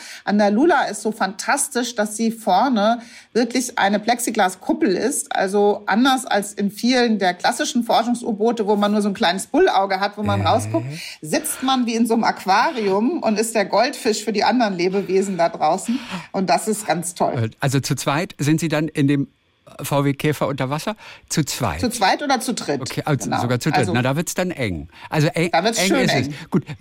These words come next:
Speaker 1: Eng ist es,
Speaker 2: Okay,
Speaker 1: ja.
Speaker 2: äh, wie ist die Klimaanlage?
Speaker 1: Das läuft, also es ist eben so, dass die Meere sind ja unten kalt.
Speaker 2: Ja.
Speaker 1: Äh, bei den Azoren ist es oben recht warmes Wasser, aber wenn man absinkt im Atlantik, wird's unten vier Grad kalt.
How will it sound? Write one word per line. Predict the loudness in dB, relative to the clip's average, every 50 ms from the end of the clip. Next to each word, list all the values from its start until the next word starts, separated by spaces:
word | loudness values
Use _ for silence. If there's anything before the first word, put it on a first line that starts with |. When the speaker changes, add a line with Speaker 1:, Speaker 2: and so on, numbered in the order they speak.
| -12 -8 -2
Speaker 1:
Eng | 0 2 2 4
ist | 2 2 0 -4
es, | -6 -2 0
Speaker 2:
Okay, | 0 0
Speaker 1:
ja. | 0 0
Speaker 2:
äh, | -4 -6 -8 -10 -10 -6 -4
wie | -2 0 0
ist | 0 -2 -2 2
die | 4 4 4 4 2 -2 -8
Klimaanlage? | -4 0 2 2 4 4 2 2 0 0 0 0 -2 -2 -4 -4 -6 -12 _ _ _ -4 0
Speaker 1:
Das | 0 0 2 2
läuft, | 4 4 4 2 0 0 0
also | 0 0 0 -2
es | -4 -2 -2
ist | -2 -2 0
eben | 0 0 0
so, | 0 0 0 2
dass | 2 2 0 0 -4
die | -4 -2 0
Meere | 2 2 2 2 0 0
sind | -2 -4 -2 -2
ja | -2 0
unten | 0 0 0 0 -2 -4 -4
kalt. | -6 -4 0 2 2 2 2 0 -2
Speaker 2:
Ja. | -4 -4 0
Speaker 1:
Äh, | 0 2 2 0 -2 -4 -8 -10 -10 -6 -2
bei | 0 0
den | 0 0
Azoren | 0 0 -2 -2 0 2 2 2 2 0
ist | -2
es | -4 -4 0 2
oben | 4 4 4 4 2
recht | 0 0 -2 -4 -4 -2
warmes | 0 2 2 2 2 0 -2 -2 0
Wasser, | 0 0 0 2 0 2
aber | 2 0 0
wenn | 0 0
man | 0 0 0
absinkt | 0 -2 -2 -2 -4 -2 0 0 0 0 0
im | -2 -2
Atlantik, | -2 -2 0 0 0 2 2 2 0 0 0
wird's | -2 -4 -4
unten | -2 -2 -2 0 -2 -4
vier | -2 0 2 2 2
Grad | 0 0 0 2 2 2 0 -4 -10
kalt. | -4 -2 0 2 4 4 2 2 0 -6